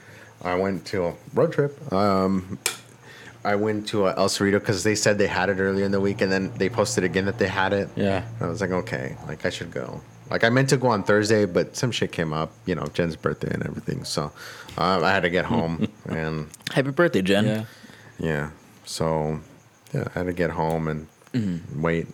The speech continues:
Speaker 1: for her to come home. In retrospect, I could have just gone, but, you know, whatever.
Speaker 3: No,
Speaker 1: Um,
Speaker 3: no regrets, bro.
Speaker 1: yeah.
Speaker 2: Yeah.
Speaker 1: Yeah. No, the ice cream cake was worth it. Um,
Speaker 2: Mm.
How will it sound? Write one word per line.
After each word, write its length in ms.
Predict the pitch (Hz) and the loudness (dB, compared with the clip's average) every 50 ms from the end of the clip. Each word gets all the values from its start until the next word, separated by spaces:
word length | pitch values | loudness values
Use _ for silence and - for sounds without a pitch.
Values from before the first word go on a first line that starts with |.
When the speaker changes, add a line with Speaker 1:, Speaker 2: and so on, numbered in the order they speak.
| - | -8
Speaker 1:
for 100 | - 82 80 | -4 -2 -2
her 80 | 78 | -2
to 80 | 80 80 | -2 -4
come 180 | - - 78 | -6 -6 -4
home. 380 | 80 85 80 78 80 82 80 78 | -2 -2 -2 -4 -4 -4 -6 -6
In 160 | 80 - 76 | -6 -6 -4
retrospect, 520 | 76 71 73 - - - - - 78 76 - | -4 -4 -4 -6 -8 -10 -6 -6 -6 -4 -4
I 60 | 71 | -6
could 220 | 69 - - 82 | -6 -2 -2 0
have 100 | 80 73 | 0 0
just 220 | 78 78 - - - | -2 -6 -6 -6 -8
gone, 320 | - - - 80 80 78 | -6 -6 -4 -4 -4 -4
but, 180 | 80 - - - - - - _ _ _ - - - - - _ - - - - - - | -2 -2 -4 -4 -8 -14 -20 _ _ _ -20 -20 -20 -20 -20 _ -20 -20 -20 -18 -8 -2
you 100 | 156 151 | 0 0
know, 120 | 117 92 80 | 0 0 -2
whatever. 400 | 78 95 95 87 78 69 76 78 - - - - - - - - | -2 0 0 2 2 0 -2 -6 -8 -12 -18 -16 -16 -14 -6 0
Speaker 3:
No, 80 | - 113 | 2 2
Speaker 1:
Um, 260 | 110 110 107 107 104 | 4 4 4 4 4
Speaker 3:
no 100 | 117 120 120 | 4 6 6
regrets, 480 | 120 113 117 113 113 117 117 104 - | 6 6 4 4 4 2 2 2 2
bro. 240 | - - 101 101 110 - 107 | 0 -2 -2 -2 -2 -4 -2
Speaker 1:
yeah. 280 | 117 110 104 92 87 | 0 2 2 2 2
Speaker 2:
Yeah. 220 | 104 101 95 95 90 87 - - | 2 2 2 0 -2 -4 -8 -8
Speaker 1:
Yeah. 200 | 95 90 85 80 76 - - _ - - - - - - - - - - | -6 -6 -6 -6 -8 -12 -20 _ -20 -20 -20 -20 -20 -20 -20 -20 -12 -8
No, 120 | 87 87 | -6 -6
the 200 | 82 85 95 95 | -2 0 2 2
ice 120 | 92 95 - | 2 2 2
cream 160 | - 98 90 | -2 -4 -4
cake 180 | - 98 90 - | -2 -4 -4 -4
was 100 | 82 80 | -4 -4
worth 280 | 80 - - - - | -4 -4 -4 -6 -8
it. 80 | - - - - - - - - _ _ - - - - - - - - - | -10 -10 -12 -16 -20 -20 -20 -20 _ _ -20 -20 -20 -20 -20 -20 -20 -18 -10
Um, 600 | - - 85 85 82 85 82 82 82 82 82 82 | -6 -4 -2 -2 0 0 -2 -2 -2 -4 -4 -6
Speaker 2:
Mm. 460 | - 90 90 95 104 117 113 104 98 | -6 -6 -6 -6 -6 -4 -6 -6 -6